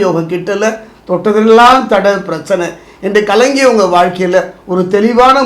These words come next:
முடிவு எடுக்கக்கூடிய ஒரு அற்புதமான காலகட்டம் இந்த சூரியனுடைய பயிற்சி. அதே நேரம் சனி பகவானுடைய மூன்றாம் பார்வை. இந்த சனியினுடைய மூன்றாம் பார்வை நான் இப்ப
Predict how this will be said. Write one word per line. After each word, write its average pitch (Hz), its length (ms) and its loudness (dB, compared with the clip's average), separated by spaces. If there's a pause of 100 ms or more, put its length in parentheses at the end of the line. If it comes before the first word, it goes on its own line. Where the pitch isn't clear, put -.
முடிவு 220 300 -2
எடுக்கக்கூடிய 185 540 -4 (460)
ஒரு 180 100 0 (100)
அற்புதமான 240 560 2 (140)
காலகட்டம் 190 560 -4
இந்த 180 120 -8 (120)
சூரியனுடைய 185 500 -10 (100)
பயிற்சி. 190 380 -18 (480)
அதே 226 160 2 (120)
நேரம் 220 360 2
சனி 214 220 -4
பகவானுடைய 254 440 2 (120)
மூன்றாம் 196 440 -2
பார்வை. 165 280 -8 (360)
இந்த 202 200 -4
சனியினுடைய 302 440 2 (100)
மூன்றாம் 254 400 2
பார்வை 208 240 2
நான் 196 140 -2
இப்ப 160 140 -6